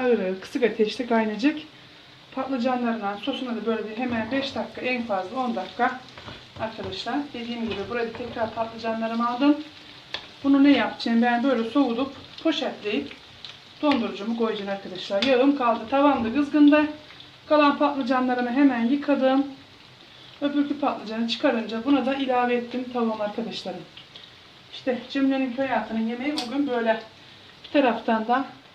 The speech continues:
var. Kettle'ı açtım sanıyorum arkadaşlar açmamışım. Vallahi tavşan akıllıyım ha. Ben onu kettle açtım sanıyorum. Vera su kaynayınca diyorum bir cazıldı cuzuldu gelmiyor. Ben onu Vera kettle su kaynadı diyorum.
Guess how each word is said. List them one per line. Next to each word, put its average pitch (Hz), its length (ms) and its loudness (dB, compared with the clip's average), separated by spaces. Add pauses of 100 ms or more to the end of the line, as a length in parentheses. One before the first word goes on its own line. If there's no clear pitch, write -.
(160)
var. 214 260 -4
Kettle'ı 262 260 -2
açtım 220 300 -2
sanıyorum 226 240 -2
arkadaşlar 214 480 -4
açmamışım. 196 480 -6 (400)
Vallahi 240 300 2
tavşan 240 340 4
akıllıyım 202 460 -4
ha. 240 240 2 (800)
Ben 269 100 6
onu 285 200 12
kettle 277 300 2
açtım 247 300 0
sanıyorum. 226 360 -2
Vera 240 320 4 (180)
su 247 120 -8
kaynayınca 269 640 4
diyorum 277 200 2
bir 262 100 -2
cazıldı 277 460 0
cuzuldu 262 340 -2
gelmiyor. 277 560 6 (640)
Ben 285 100 6
onu 311 200 12
Vera 294 200 6
kettle 294 280 2
su 285 180 -4
kaynadı 277 340 2
diyorum. 247 460 0